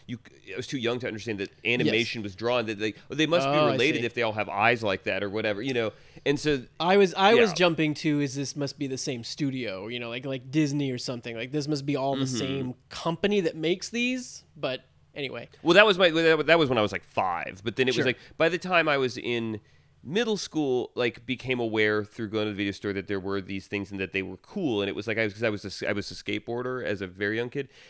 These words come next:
Speaker 1: and so, like, hook up skateboards had all the anime, like, the nurses and the different babes and the things, and it was, like, so you became aware of the idea that the anime was, like, sexy and it was cool and, like,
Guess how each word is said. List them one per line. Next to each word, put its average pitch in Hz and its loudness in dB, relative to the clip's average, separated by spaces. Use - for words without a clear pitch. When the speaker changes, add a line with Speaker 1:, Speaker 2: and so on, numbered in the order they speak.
Speaker 1:
and 113 -2
so, 113 -2
like, 92 -2
hook - -6
up 113 -2
skateboards 117 -2
had 113 -2
all 98 0
the 95 -2
anime, 98 0
like, 95 -4
the 101 -4
nurses 95 -6
and 95 -8
the 90 -4
different 90 -10
babes 95 -2
and 98 -6
the 92 -6
things, 98 -6
and 120 2
it 113 0
was, 113 -6
like, 95 -2
so - -10
you 147 -2
became 143 -2
aware 123 2
of 123 0
the 117 2
idea 104 -2
that 92 -8
the 90 -2
anime 95 -2
was, 87 -10
like, 87 -10
sexy - -6
and 95 -2
it 90 -6
was - -12
cool 120 -2
and, 90 -4
like, 90 -6